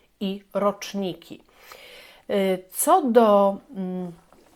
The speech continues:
innych twórców literackich, no to tutaj mamy do czynienia z, y, poetami i najsłynniejsi poeci,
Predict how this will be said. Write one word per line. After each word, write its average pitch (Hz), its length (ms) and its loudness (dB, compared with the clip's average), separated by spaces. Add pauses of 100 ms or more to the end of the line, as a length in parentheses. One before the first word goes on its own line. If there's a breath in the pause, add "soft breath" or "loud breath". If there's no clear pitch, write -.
(260)
innych 294 360 2
twórców 180 540 -10
literackich, 170 720 -8
no 233 140 -4
to 254 140 -8
tutaj 247 320 -8
mamy 214 280 -4
do 196 140 -4
czynienia 196 760 -4
z, - 200 -8
y, 190 360 -4
poetami 202 800 -6
i 196 60 -10
najsłynniejsi 208 800 -10
poeci, 196 640 -6